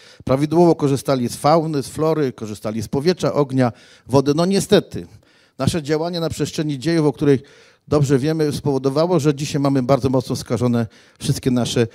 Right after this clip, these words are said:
y, żywioły, <laughs> bo tak można by powiedzieć, czyli nasze środowisko.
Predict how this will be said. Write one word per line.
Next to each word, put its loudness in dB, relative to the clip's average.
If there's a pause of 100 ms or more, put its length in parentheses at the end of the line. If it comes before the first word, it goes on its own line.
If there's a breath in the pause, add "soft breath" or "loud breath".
(460 loud breath)
y, 0
żywioły, 6
<laughs> -8
bo -8
tak -2
można 0
by -2
powiedzieć, -4
czyli -10
nasze -4
środowisko. 0